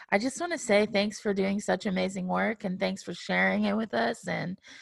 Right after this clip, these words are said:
thanks for being willing to talk to us about it here so that people can listen to it. I'm really excited for our people to listen to it, for your U B Cers to get a chance to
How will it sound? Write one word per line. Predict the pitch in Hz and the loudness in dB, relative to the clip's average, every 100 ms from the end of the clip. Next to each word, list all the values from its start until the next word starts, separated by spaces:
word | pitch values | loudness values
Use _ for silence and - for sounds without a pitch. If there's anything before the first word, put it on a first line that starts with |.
| - - _ | -20 -20 _
thanks | 196 196 - | 2 2 0
for | 196 | -2
being | 190 190 | 0 0
willing | 185 180 | 0 0
to | 180 190 | -2 -4
talk | - 180 180 190 - | 4 6 6 2 2
to | 185 | 6
us | 185 - | 6 6
about | 190 190 185 | 6 8 6
it | 180 | 4
here | - 190 190 196 | 2 4 4 4
so | - 185 | 2 0
that | 175 156 - | 2 0 -2
people | 202 190 | -6 -6
can | 190 175 | -6 -4
listen | 185 - 196 | -4 -4 -6
to | 214 | -4
it. | 220 214 208 208 - - - - | 0 0 0 -2 -8 -20 -20 0
I'm | 196 196 | 2 6
really | 190 190 | 6 4
excited | 190 - 185 175 175 208 214 202 | 2 0 6 6 6 2 0 -2
for | - 190 | 0 4
our | 180 175 185 170 - | 6 8 8 4 0
people | - 190 | -6 -2
to | 185 | 2
listen | 185 190 202 | 2 2 0
to | 208 | 2
it, | 185 | 0
for | 190 | 0
your | 185 | 0
U | 180 185 | 0 0
B | 190 | -2
Cers | 196 - 180 185 | -4 -2 -2 -2
to | - | -6
get | 185 | -6
a | |
chance | 185 185 185 - | -4 -4 -6 -6
to | - 185 | -4 -4